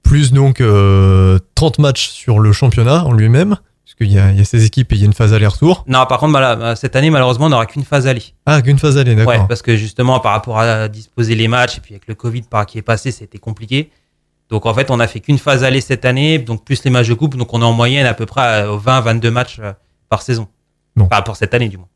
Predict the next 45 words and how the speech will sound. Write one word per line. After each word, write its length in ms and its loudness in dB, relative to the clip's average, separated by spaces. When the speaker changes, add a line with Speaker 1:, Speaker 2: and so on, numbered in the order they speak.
Speaker 1:
Ouais. 180 2
C'est 140 0
déjà 180 0
pas 140 2
mal. 320 2
Speaker 2:
C'est 80 -2
déjà 120 0
pas 140 -2
mal. 160 0
Speaker 1:
Et 80 2
c'est, 180 0
du 120 0
coup, 140 2
ça 140 0
permet 280 2
de 180 0
garder 280 2
la 80 4
motivation, 720 4
euh, 100 6
chez 360 2
vos 180 2
joueurs. 360 2
Speaker 2:
C'est 80 0
ça. 200 -2
Puis 140 -10
après, 400 0
les 120 -2
dimanches 420 -2
où 40 -4
on 80 0
joue 120 -6
pas, 200 0
forcément, 400 -6
on 40 0
va 80 0
essayer 180 -8
de 40 -20
faire 120 -8
des 100 -10
matchs 220 -6
amicaux 540 0
pour 180 -14
essayer 160 -20
de, 140 -14